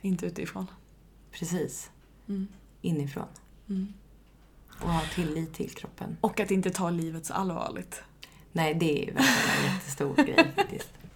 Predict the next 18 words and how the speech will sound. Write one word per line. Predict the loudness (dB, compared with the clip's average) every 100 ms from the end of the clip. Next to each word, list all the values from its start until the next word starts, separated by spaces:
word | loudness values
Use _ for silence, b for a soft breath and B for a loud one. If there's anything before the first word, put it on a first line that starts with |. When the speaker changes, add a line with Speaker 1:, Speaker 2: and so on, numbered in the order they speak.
| -20 -8 B B B B B
Speaker 2:
Att | -2
saker | 4 4 4 0
och | 2
ting | 2 2
är |
inte | 2 -2
så | 2
viktiga | 2 2 -2
som | 0
man | 0 0
tror. | -2 -2 -4 -10 -4
Speaker 1:
Nej, | -2 -2 -4 -10
definitivt | 2 4 6 4 6 2 2
inte | 0 0
hur | 0
man | -2 -2
ser | -6 -8
ut. | -14